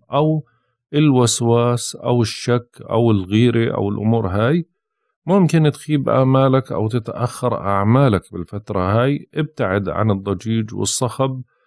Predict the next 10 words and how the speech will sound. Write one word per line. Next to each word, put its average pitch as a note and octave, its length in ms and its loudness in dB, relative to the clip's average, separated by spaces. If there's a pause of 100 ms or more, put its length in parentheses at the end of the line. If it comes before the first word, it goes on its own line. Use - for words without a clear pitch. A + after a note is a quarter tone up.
(280)
وحاول E3+ 500 2
إنك E3 360 2
ما D#3 140 6
تحسم C3+ 600 0
قرار B2+ 640 2
بالفترة F#2+ 680 -6
هاي A#2 260 0
لأنه A#2+ 720 2
مش C#3+ 280 0
لمصلحتك، F#2+ 840 -2